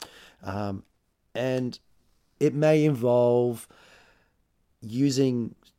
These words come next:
either models or just, um, you know, putting an ad out for a certain type of person, you know, people that have dogs, you know, and you wanna do a project that, uh, you know, um, involves people with their animals, you know, how, how alike they look or something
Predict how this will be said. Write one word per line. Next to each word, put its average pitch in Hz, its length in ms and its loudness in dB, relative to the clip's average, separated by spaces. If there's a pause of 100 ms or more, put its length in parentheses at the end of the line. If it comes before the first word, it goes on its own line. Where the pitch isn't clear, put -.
either 95 220 -10
models 123 800 2
or 90 200 -8
just, - 480 -10
um, 87 460 -14 (120)
you 113 100 -12
know, 95 80 -10
putting 123 220 -6
an 104 100 -6
ad 113 140 -2
out 107 160 -4
for 98 180 -6
a 90 80 -8
certain 110 360 -6
type 107 240 -10
of - 100 -16
person, 123 400 -10
you 110 80 -8
know, 101 60 -10
people 110 240 -10
that 101 140 -10
have 92 260 -16
dogs, 95 420 -6
you 92 60 -14
know, 92 80 -10
and 95 120 -10
you 101 80 -10
wanna 101 200 -10
do 98 280 -10
a 92 140 -10
project 95 500 -12
that, - 400 -16
uh, 87 220 -10 (580)
you 90 140 -8
know, 170 280 -10 (140)
um, 127 540 -12
involves 120 340 -8
people 131 220 -8
with 123 140 -10
their - 200 -8
animals, 107 560 -8
you 98 80 -12
know, 117 240 -10 (120)
how, 104 260 -8 (360)
how 117 180 -2
alike 110 320 -4
they - 140 -6
look 92 240 -10
or 92 40 -10
something 95 420 -12